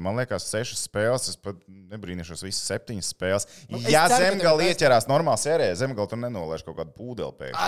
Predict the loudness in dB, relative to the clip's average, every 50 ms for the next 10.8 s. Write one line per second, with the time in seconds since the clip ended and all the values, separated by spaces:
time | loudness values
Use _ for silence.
0 | -2 -4 -8 -8 -8 -6 -4 -4 0 0 -2 -2 0 -4 -4 -2 -4 -2 0 0
1 | 2 2 2 0 -2 -2 -4 -6 -6 -8 -8 -8 -8 -10 -2 0 2 2 2 2
2 | 0 0 0 -2 -2 0 2 2 2 2 2 0 0 0 0 2 4 4 4 4
3 | 2 -2 -4 -6 -6 -4 -2 -2 -2 0 0 0 0 0 2 0 0 0 -2 -6
4 | -6 -6 -6 -6 -8 -8 -8 -6 -4 -2 -2 -2 -2 -6 -8 -10 -10 -10 -14 -12
5 | -10 -10 -8 -8 -4 -2 -4 -4 -4 -4 -8 -8 -6 -8 -8 -10 -4 -2 -2 -2
6 | -2 -4 -6 -8 -8 -6 -2 -2 0 0 -2 -4 -10 -12 -12 -12 -10 -8 -8 -8
7 | -10 -12 -10 -8 -10 -10 -10 -10 -12 -10 -10 -12 -12 -12 -10 -10 -8 -8 -6 -2
8 | -2 -2 0 -2 -4 -6 -2 0 0 0 0 -2 -8 -12 -10 -10 -10 -8 -10 -6
9 | _ -2 -2 0 -2 -6 -8 -8 -10 -10 -12 -10 -10 -10 -6 -8 -8 -8 -8 -8
10 | -6 -4 -4 -4 -4 -4 -4 -4 -4 -4 -4 -2 -2 0 0